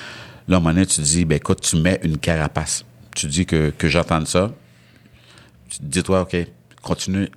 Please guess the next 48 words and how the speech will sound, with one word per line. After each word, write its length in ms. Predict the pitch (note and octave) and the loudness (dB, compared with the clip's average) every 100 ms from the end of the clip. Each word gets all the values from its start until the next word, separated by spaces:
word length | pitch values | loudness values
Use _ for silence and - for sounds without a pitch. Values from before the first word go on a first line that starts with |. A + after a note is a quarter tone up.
| - | -8
concentre-toi 400 | F2 - F2+ F#2 | -6 -4 -4 -4
sur 160 | - D#2 | -8 -10
toi. 160 | D#2 - - - _ - | -12 -12 -20 -20 _ -6
Concentre-toi 380 | F2+ F2 F2 | -4 -2 -6
sur 80 | E2 | -6
toi. 120 | - - | -12 -12
Puis 120 | E2+ E2+ | -4 0
essaie 200 | D#2 C3 | 2 4
de 120 | G2 | 2
te 60 | |
dire, 400 | D#2 G2+ A2+ A2+ - - | 4 2 2 -2 -10 -4
anyway, 500 | G#2+ G2 E2 F#2 F3 - - - - - - - - | 0 0 0 -2 -4 -12 -20 -20 -20 -20 -20 -20 -6
euh, 240 | E2 E2 - - - - | -2 -2 -4 -8 -18 -12
oui, 240 | E2 F2 G#2+ | -6 0 2
il 40 | |
y 40 | F#2 | 4
a 40 | |
des 100 | D#2 | 2
gens 120 | E2+ | 0
qui 100 | - | -2
vont 160 | D2+ D2+ | -4 -2
t'haïr. 340 | D2 D2 D2+ - - - _ _ _ - D2+ | -2 -2 -4 -8 -20 -20 _ _ _ -10 -6
Où 180 | D2+ D2+ | -4 -4
ils 80 | C#2+ | -4
vont 100 | - | -2
pas 120 | - | -2
t'aimer 220 | E2 D#2 | -2 -2
la 80 | C#2 | -4
face, 360 | D2+ D2+ - - | -4 -6 -8 -8
ils 120 | D#2 | -4
vont 120 | C#2+ | -2
trouver 320 | - D2 D2 D#2 | -4 -4 -2 -2
des 120 | D#2 | 0
défauts, 400 | D2 - D#2+ D#2 - - - - | -2 -2 -4 -4 -10 -18 -20 -6
ils 140 | D#2 | -2
vont 120 | D#2 | -2
parler 320 | - D2 D2+ D#2 | 0 -2 0 0
dans 120 | D2+ | 2
ton 160 | D#2 | 2
dos, 200 | D2+ D2+ | 2 2
puis 140 | - D2+ | 0 0
devant 200 | D2+ D2+ | 2 2
toi, 180 | D2+ D2+ | 0 -2
ils 60 | |
vont, 160 | D2+ D2 - | 0 -2 -2
ils, 640 | C#2+ C#2+ C#2+ C#2 C2+ C2+ C2+ | -2 -2 -2 -2 -2 -4 -4
ils, 160 | C#2 C#2 C#2 | -4 -4 -4
ils, 60 | - | -6